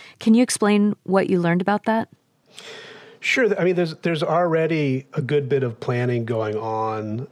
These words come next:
Speaker 2: you know, in Republican circles about staffing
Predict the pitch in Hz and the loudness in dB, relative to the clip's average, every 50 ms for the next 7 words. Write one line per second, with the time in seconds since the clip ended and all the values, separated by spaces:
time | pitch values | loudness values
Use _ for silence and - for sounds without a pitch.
0 | - _ - 147 143 127 117 113 110 110 107 - 139 117 107 117 - - 113 107 | -12 _ -2 0 2 2 2 2 2 0 0 0 0 0 0 0 -2 -2 -2 -4
1 | - - 123 110 110 104 - 117 107 104 104 95 - - - - 127 110 107 101 | -2 -2 -2 -2 -2 -2 -2 -2 -2 0 -2 -4 -6 -8 -6 -2 0 0 2 2
2 | 101 101 101 101 - - - - - - - _ - - - - - - 139 123 | 0 0 -2 -4 -8 -14 -20 -20 -20 -20 -20 _ -14 -10 -8 -4 -2 0 2 2
3 | 123 120 - - - 127 120 117 113 113 113 120 | 2 2 0 0 0 0 0 2 0 0 0 0